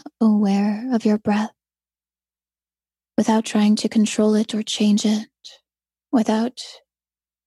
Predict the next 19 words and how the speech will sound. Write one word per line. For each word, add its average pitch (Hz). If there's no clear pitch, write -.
judging 220
it, 220
just -
noticing 220
it, 202
becoming 233
curious 220
about 233
it, 233
exploring 220
how 226
it 240
feels 220
at 233
the 254
tip -
of -
your 233
nose, 226